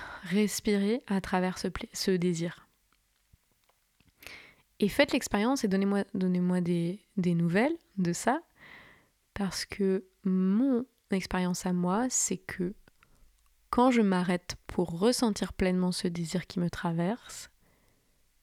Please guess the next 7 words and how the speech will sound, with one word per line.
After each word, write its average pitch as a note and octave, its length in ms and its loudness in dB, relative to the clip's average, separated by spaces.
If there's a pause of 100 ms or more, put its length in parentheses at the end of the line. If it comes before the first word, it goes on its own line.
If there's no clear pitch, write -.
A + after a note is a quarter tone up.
(440)
je F3+ 100 2
suis G3 240 2
inspirée. F3+ 500 -4 (1600)
C'est - 140 0
pas - 140 -6
forcément C#4 580 2 (180)
immédiat, F3 680 2